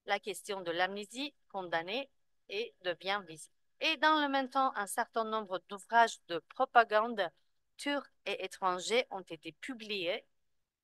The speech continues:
dans l'intention de défendre l'histoire officielle du gouver-,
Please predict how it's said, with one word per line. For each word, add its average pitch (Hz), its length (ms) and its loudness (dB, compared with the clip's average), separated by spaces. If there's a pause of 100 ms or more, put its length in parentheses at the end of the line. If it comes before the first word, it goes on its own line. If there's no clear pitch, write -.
dans 262 160 6
l'intention 226 540 2
de 180 100 -6
défendre 220 420 0 (120)
l'histoire 233 600 0
officielle 202 760 0 (540)
du 214 160 -8 (100)
gouver-, 190 260 2